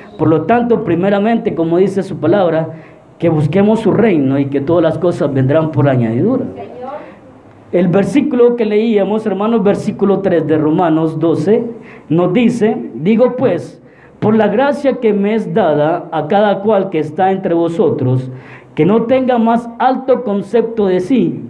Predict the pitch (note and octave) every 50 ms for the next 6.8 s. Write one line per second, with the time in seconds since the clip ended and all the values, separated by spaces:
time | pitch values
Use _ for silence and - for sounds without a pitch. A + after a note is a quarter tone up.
0 | - - D#3 D#3+ D#3+ D#3 D#3+ D#3 D#3 D#3+ F3 F3 E3+ E3 D#3+ C#3+ C#3+ F3 E3+ F3+
1 | G#3 A3 A3+ - - - - - - - - - - D#3 E3+ F3+ F#3+ A#3 G3+ -
2 | - - - G#3 A#3 B3+ C4+ C4+ - C#4 B3 A#3+ A3+ G#3+ G#3+ - C#4 A#3 G3+ G3
3 | G3 F#3+ - - - - - - - - - - F3 F3+ F3 F3 F3 D3+ D3 D#3
4 | E3+ B3 A3 D#3 C#3+ D3 D3+ D3 D3 D3 D3 D3 D3 - - D#3+ D3 C#3 C#3+ C#3+
5 | C#3+ C#3 C3+ C3+ C3 C3+ C3 - - D#3 E3+ E3 E3+ E3 E3+ D#3+ D#3+ E3 E3+ G3+
6 | G3 F#3+ F#3+ F#3 E3 E3 E3 E3 F#3 F#3 E3 D#3+ E3+ E3 -